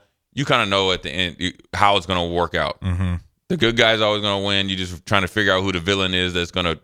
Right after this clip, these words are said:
Speaker 1: push him to the max. The good guy's gonna win, or Michigan's gonna win. With Nebraska and a lot of other teams,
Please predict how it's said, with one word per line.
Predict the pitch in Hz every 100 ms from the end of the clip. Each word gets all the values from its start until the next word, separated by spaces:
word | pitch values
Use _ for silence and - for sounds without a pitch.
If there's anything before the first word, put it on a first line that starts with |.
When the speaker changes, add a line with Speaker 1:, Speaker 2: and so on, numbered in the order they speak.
| _
Speaker 1:
push | - 101
him | 95
to | 101
the | 87
max. | 87 87 85 - _ _ _ -
The |
good | 87 104
guy's | 92 87
gonna | 82 80
win, | 82 82
or | 76 85
Michigan's | 87 85 82
gonna | 80 80
win. | 82 76 - _ _ -
With | 87
Nebraska | 87 98 104 104 104 95 - _ _ -
and | 92
a |
lot | 92 95 92
of | 90
other | 95 87
teams, | 90 82 78 -